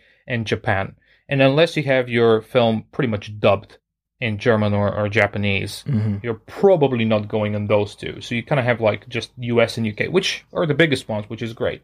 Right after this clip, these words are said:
Speaker 1: But
Speaker 2: Yeah.
Speaker 1: with Indie Rights, just on the English-speaking side, we're doing about eighty. So if there is a country that speaks somewhat good English,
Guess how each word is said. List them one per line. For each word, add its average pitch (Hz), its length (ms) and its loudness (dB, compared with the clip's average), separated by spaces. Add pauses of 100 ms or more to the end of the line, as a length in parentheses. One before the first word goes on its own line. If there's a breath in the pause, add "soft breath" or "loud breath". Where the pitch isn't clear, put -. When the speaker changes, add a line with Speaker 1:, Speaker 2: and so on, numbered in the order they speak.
(120)
Speaker 1:
But - 260 2 (160 soft breath)
Speaker 2:
Yeah. 95 120 -6
Speaker 1:
with 139 100 2
Indie 196 180 4
Rights, 160 180 6
just 170 200 0
on 139 100 2
the 127 60 0
English-speaking 147 640 -2
side, 110 260 -2
we're 147 140 0
doing 139 260 -2
about 110 340 0
eighty. 117 400 -6
So 113 380 -4
if 120 160 -10
there 151 140 4
is 160 80 4
a 143 60 2
country 143 340 0
that 113 120 -10
speaks - 500 -4 (340 soft breath)
somewhat 123 420 2
good 123 160 2
English, 117 480 0